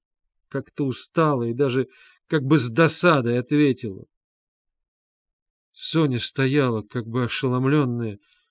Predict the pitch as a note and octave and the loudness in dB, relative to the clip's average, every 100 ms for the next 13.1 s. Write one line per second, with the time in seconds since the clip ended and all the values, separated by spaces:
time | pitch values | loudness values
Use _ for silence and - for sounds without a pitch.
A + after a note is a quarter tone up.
0 | _ _ _ A2+ D#3+ C#3 E3+ - - D#3 | _ _ _ 0 2 4 2 0 0 0
1 | - D#3 C#3 A2 - _ _ _ - G3 | 4 4 4 0 -6 _ _ _ 6 10
2 | G3 D#3 E3+ A#2 G2+ A2 _ _ _ - | 8 8 4 4 -2 -12 _ _ _ 0
3 | A3 A3 _ _ _ - - A3 F3+ A3+ | 2 2 _ _ _ -10 4 6 8 6
4 | G#3+ D#3+ D3+ D3+ E3 B2+ C#3+ G3+ G#3 - | 6 6 4 4 2 0 2 0 0 -8
5 | _ _ _ _ _ _ _ - C3+ - | _ _ _ _ _ _ _ -12 -10 -10
6 | - - B2+ - _ _ _ _ _ _ | -12 -12 -12 -16 _ _ _ _ _ _
7 | _ _ - C#3+ C#3+ - _ _ _ _ | _ _ -10 -6 -8 -10 _ _ _ _
8 | _ _ _ _ - G#2+ A#2 A2+ A#2+ A#2+ | _ _ _ _ -8 -4 -4 -4 -2 -2
9 | C3 A#2 A#2+ A#2+ C3 C3 - A2+ A2+ - | -2 -4 -4 -4 -2 -4 -6 -10 -10 -6
10 | B2 G#2+ G#2+ G#2+ G#2+ G#2 F#2+ B2 _ _ | -6 -4 -8 -8 -8 -10 -12 -20 _ _
11 | _ _ _ _ _ _ _ _ A2+ D3+ | _ _ _ _ _ _ _ _ -4 0
12 | D#3 A#2 A2+ G#2 G#2 - A2+ G#2 A2+ A#2 | 0 -2 -4 -6 -8 -6 -6 -6 -6 -6
13 | A2 | -10